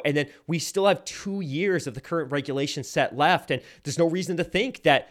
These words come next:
that Red Bull won't dominate in twenty-four and twenty-five, which again, isn't ideal for the championship and stimulating interest with the casual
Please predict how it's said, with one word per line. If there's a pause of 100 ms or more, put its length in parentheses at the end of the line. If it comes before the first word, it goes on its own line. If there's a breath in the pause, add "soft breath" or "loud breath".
(120 loud breath)
that
Red
Bull
won't
dominate
in
twenty-four
and
twenty-five,
which (180 loud breath)
again,
isn't
ideal
for
the
championship
and
stimulating
interest
with (160)
the
casual